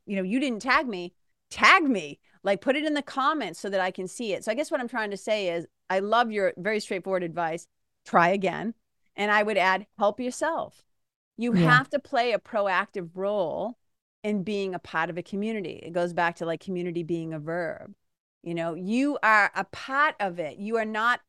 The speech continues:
Speaker 1: an outlier. To be a part of it, you must participate. And
Speaker 2: It's
Speaker 1: you
Speaker 2: a
Speaker 1: have
Speaker 2: two-way, it's a two-way street.
Speaker 1: It's a hundred percent a two-way street. Um, and then I just want you to, um,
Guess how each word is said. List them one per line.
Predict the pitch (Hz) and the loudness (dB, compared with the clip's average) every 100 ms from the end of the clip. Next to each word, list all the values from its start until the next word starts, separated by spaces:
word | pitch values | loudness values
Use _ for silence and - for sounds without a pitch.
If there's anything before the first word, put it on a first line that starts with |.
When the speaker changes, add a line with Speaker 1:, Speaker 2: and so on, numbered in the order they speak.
| _ _ - - | _ _ -20 -8
Speaker 1:
an | 220 208 | -6 2
outlier. | 240 302 220 180 143 120 | 4 4 2 0 0 -4
To | - | -8
be | 190 226 214 | -10 -6 -8
a | |
part | - - 226 226 | -8 -4 -4 -4
of | 185 | -4
it, | 175 - _ _ | -6 -8 _ _
you | 208 208 | -8 -6
must | 196 202 - | -4 -6 -10
participate. | 196 202 - 196 175 - - _ _ _ _ _ _ _ _ _ | -12 -10 -10 -10 -10 -12 -14 _ _ _ _ _ _ _ _ _
And | 190 | -4
Speaker 2:
It's | 202 | -2
Speaker 1:
you | |
Speaker 2:
a | 196 | 0
Speaker 1:
have | 196 | 4
Speaker 2:
two-way, | 226 214 196 - - | 6 8 6 2 -2
it's | 202 | 2
a | 220 | 2
two-way | - 359 302 233 | 8 8 8 6
street. | - 180 156 - | 2 -4 -6 -4
Speaker 1:
It's | 240 247 | -2 0
a | 247 240 | 0 0
hundred | - 330 330 311 | -2 -2 0 -2
percent | 247 254 269 233 226 | -4 -4 -4 -6 -4
a | 208 | -8
two-way | - 254 220 196 190 | -8 -8 -6 -4 -6
street. | - 202 180 139 - _ _ _ | -8 -6 -6 -6 -12 _ _ _
Um, | 214 214 214 - | 0 0 0 -4
and | 247 262 | -4 -2
then | 277 269 | -4 -4
I | 269 | -4
just | 277 - | -6 -6
want | 349 359 | -6 -6
you | 330 | -2
to, | 262 220 - - | 0 2 0 -4
um, | 214 208 202 208 | -4 -2 -4 -8